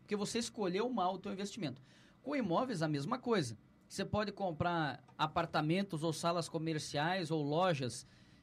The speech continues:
em localizações excelentes, com potencial de valorização, você pode ter comprado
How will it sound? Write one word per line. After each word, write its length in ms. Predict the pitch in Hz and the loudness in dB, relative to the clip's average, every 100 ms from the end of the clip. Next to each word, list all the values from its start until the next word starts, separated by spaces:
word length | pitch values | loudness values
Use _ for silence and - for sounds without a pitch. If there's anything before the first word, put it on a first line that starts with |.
| - - | -18 -4
em 280 | 151 170 | -2 0
localizações 720 | 165 165 175 156 151 - 170 160 | 0 0 0 0 -2 -2 -2 -2
excelentes, 760 | 170 180 190 170 196 254 - | -2 -2 0 0 0 -2 -6
com 140 | - 196 | -8 -6
potencial 500 | 196 180 165 170 170 | -4 -2 -2 2 0
de 60 | |
valorização, 760 | 160 170 170 180 190 - 208 233 | 2 0 -2 -2 -2 -2 -2 -2
você 180 | 233 233 | -4 -4
pode 240 | 214 202 | -2 -4
ter 100 | 208 | -4
comprado 680 | 202 214 - 170 170 190 | -6 -6 2 4 4 2